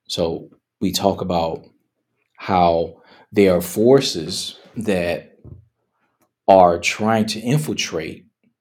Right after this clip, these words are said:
our heart. Now, especially in these end times, 'cause I know a few lessons ago, we talked, we went through Matthew twenty-four,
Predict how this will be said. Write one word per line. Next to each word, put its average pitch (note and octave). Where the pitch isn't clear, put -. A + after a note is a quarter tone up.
our E2+
heart. -
Now, F#2+
especially C#3+
in A#2
these G#2+
end F#2+
times, D#2+
'cause F#2+
I F2+
know E2+
a E2
few F#2
lessons G#2+
ago, D#2+
we E2
talked, B2
we F#2
went F2+
through A#2+
Matthew E2+
twenty-four, F2+